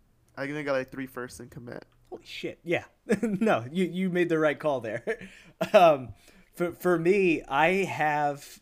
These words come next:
Speaker 2: the other top tight end in our, in our dynasty league with, with Kelce. Um, but he's a little older, but with tight ends, it, it, they st-, seem to stay, um, at their peak around early thirties. So hopefully that, that's fine. But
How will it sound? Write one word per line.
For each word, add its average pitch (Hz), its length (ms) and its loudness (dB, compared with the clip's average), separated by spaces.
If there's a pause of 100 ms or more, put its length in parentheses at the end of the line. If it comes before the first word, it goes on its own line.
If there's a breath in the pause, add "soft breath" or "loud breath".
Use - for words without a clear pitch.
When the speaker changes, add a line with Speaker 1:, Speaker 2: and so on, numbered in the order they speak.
Speaker 2:
the 143 260 -8
other 175 300 -2
top 113 300 -8
tight 110 200 -6
end 104 220 -6
in 107 220 -12
our, 104 300 -8
in 107 140 -12
our 104 120 -8
dynasty 101 480 -10
league 101 280 -12
with, 104 300 -12
with 107 220 -14
Kelce. 117 520 -10 (300 soft breath)
Um, 104 360 -6 (380)
but 120 380 -6 (220)
he's 233 180 -10
a 247 40 -2
little 247 240 -2
older, 113 380 -6
but 131 160 -6
with 120 120 0
tight 143 220 -2
ends, 127 400 -10 (580)
it, 127 180 -18 (100)
it, 104 160 -20 (120)
they 139 140 -12
st-, - 400 -16 (260)
seem 349 340 -8
to 262 80 -6
stay, 151 500 -4 (420 soft breath)
um, 127 320 -4
at 131 140 -2
their 127 140 -2
peak 131 340 -12
around 113 500 -8
early 120 320 -8
thirties. 123 420 -8
So 113 200 -8
hopefully 170 600 -4
that, 131 320 -8
that's 127 200 -8
fine. 127 380 -8
But 123 200 -6